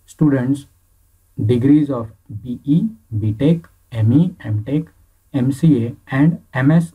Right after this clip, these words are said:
software engineering. Five years integrated course degree students only apply. About the percentage criteria, minimum of sixty percent or above throughout your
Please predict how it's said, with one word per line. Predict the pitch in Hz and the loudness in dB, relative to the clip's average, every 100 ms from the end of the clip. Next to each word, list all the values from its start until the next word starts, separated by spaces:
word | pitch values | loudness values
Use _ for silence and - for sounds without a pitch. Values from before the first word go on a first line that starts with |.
| _ | _
software | - 123 113 147 160 160 | -8 -6 -4 0 0 0
engineering. | 135 131 123 113 104 95 _ _ _ _ _ | -4 -2 -2 -2 -4 -8 _ _ _ _ _
Five | - 127 165 180 | -4 0 2 2
years | 127 165 - - | 2 0 -4 -2
integrated | 147 185 175 180 170 165 139 - | 0 0 0 2 2 0 -2 -2
course | 143 143 - | 2 2 0
degree | 117 110 110 - - _ _ | -4 0 0 0 -4 _ _
students | - - 123 123 156 - | -6 -2 0 2 0 0
only | 123 120 120 165 | -4 0 0 -2
apply. | - 113 113 104 98 _ _ _ | -4 -6 -2 -2 -4 _ _ _
About | 110 117 127 113 | -2 0 0 -2
the | 120 | -2
percentage | 127 113 135 135 135 | -2 0 0 0 0
criteria, | 131 127 143 156 135 170 | 0 0 2 0 0 -4
minimum | 120 135 160 180 | -2 2 4 4
of | 165 143 | 2 -2
sixty | 135 - 175 | -6 -8 -4
percent | 165 165 170 175 - | -2 -2 0 0 -2
or | 147 165 | 0 0
above | 143 107 107 156 - _ _ _ _ _ _ _ | 0 -2 -4 -4 -8 _ _ _ _ _ _ _
throughout | - 165 180 185 175 | 0 4 4 4 4
your | 151 | 4